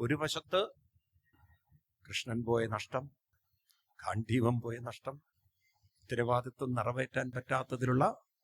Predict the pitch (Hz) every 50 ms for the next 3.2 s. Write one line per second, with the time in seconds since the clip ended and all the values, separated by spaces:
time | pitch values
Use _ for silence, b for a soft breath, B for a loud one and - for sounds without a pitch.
0 | _ _ _ _ _ _ - 110 - - - - - - - _ _ _ _ _
1 | _ _ _ - 92 90 104 113 120 123 123 123 120 120 120 120 117 117 117 113
2 | 117 113 117 113 _ - 120 - - 117 107 113 - - 117 110 - - 104 104
3 | - _ -